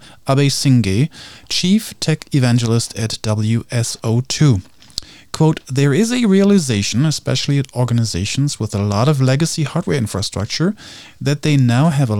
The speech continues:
lot of machinery sitting idle. If you are a big bank with decades of mainframes at your disposal, utilizing only five percent of that doesn't make much sense. Kubernetes lets you run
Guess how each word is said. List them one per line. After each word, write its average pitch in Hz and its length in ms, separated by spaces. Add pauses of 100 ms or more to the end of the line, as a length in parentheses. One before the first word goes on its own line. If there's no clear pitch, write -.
lot 131 120
of 135 160
machinery 131 600
sitting 98 440
idle. 120 340 (320)
If 160 220
you 185 200
are 127 200
a - 80
big 92 320
bank 135 380 (100)
with 117 320
decades 117 580
of 104 140
mainframes 117 800
at 120 140
your - 60
disposal, 147 720 (500)
utilizing 151 640
only 131 240
five 156 400
percent 110 320
of 104 80
that 101 240
doesn't 170 320
make 110 240
much 98 240
sense. 98 420 (600)
Kubernetes 196 520
lets 165 300
you 190 100
run 143 300